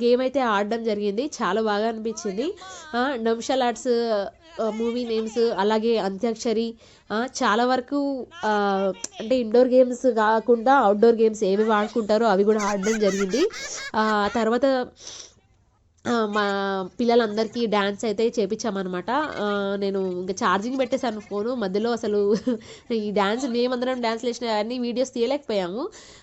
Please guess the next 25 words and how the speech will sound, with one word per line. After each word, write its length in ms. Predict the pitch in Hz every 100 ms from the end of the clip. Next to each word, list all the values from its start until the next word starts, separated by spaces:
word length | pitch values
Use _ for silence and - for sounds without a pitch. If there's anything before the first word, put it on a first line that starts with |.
| -
ఆ, 240 | 220 220 220 214
చాలా 200 | 208 226
వరకు 220 | 240 226
అయితే. 320 | 190 254 427 - _ _ 254
ఆ, 360 | 220 214 208 202
తర్వాత 640 | 226 233 247 262 254 247 240 - _ _ 381 220
నేను 180 | 233 240
ఇంకా 380 | 220 208 185 151 117 104 117 - - - -
పిల్లలు 260 | 262 277 285
చూడండి 420 | 269 247 233 302 -
అసలు 260 | 262 254 277
తినేటప్పుడు 560 | 285 240 247 277 262 262
కూడా 160 | 277
ఆగలేదు, 500 | 226 220 247 202 285
డ్యాన్స్ 400 | 359 233 226 240
అయితే 160 | 269 277
చేశారు. 500 | 240 269 247 220 311 415 - - 403 240
ఆ, 40 |
అసలు 800 | 240 240 233 226 240 226 214 220
ఇంకా 220 | 226 240
అదే 140 | 220 311
ఊపులో 320 | 285 285 294
ఉన్నారనమాట, 500 | 247 208 190 185 208
డ్యాన్స్ 420 | 185 185 220 -
ఊపులో. 500 | 202 196 247 -